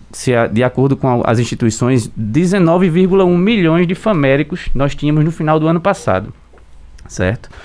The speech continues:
Justamente quando Bolsonaro suspende o auxílio emergencial. E retoma em abril, né, sob grande pressão popular, pressão da bancada de oposição na Câmara dos Deputados,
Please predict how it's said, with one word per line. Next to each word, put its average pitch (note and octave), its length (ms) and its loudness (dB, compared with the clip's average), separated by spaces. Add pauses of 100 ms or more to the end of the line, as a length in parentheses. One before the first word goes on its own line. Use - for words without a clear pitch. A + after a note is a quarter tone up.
(600)
Justamente E3 680 0
quando D#3+ 320 0
Bolsonaro D#3 560 0
suspende F3 840 -2 (260)
o D#3 200 2
auxílio D3+ 580 0
emergencial. C3 680 -2 (800)
E G#3 200 4
retoma F#3 500 2
em G3 200 2
abril, F3+ 600 0 (340)
né, A2+ 260 -2
sob E3 340 -2
grande F#3 400 0
pressão D3+ 380 -2
popular, A2 720 0
pressão D3+ 600 0
da D3 140 -4
bancada B2+ 420 0
de A#2+ 100 0
oposição A2+ 640 -2
na B2+ 180 0
Câmara A2+ 440 -2
dos G2+ 180 -4
Deputados, F#2+ 640 -4